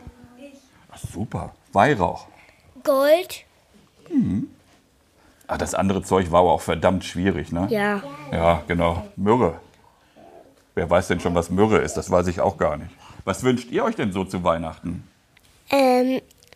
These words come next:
Speaker 1: ein, ein Skateboard.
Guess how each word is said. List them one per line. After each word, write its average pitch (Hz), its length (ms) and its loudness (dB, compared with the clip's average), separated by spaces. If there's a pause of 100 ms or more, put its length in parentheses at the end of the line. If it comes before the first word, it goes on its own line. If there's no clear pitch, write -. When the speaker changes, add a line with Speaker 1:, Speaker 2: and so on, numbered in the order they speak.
(100)
Speaker 1:
ein, 254 680 4 (1600)
ein 277 240 0
Skateboard. 233 1400 0